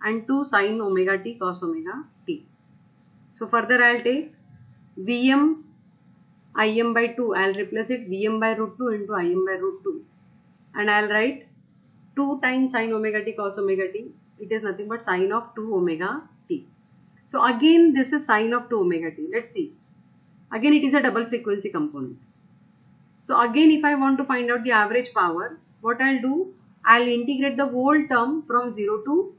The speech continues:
pi. Now tell me, when I'll take the average power,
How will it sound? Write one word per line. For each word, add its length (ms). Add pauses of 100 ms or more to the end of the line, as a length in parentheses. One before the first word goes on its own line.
(380)
pi. 220 (1200)
Now 220
tell 160
me, 360 (440)
when 240
I'll 320
take 240
the 100
average 460
power, 440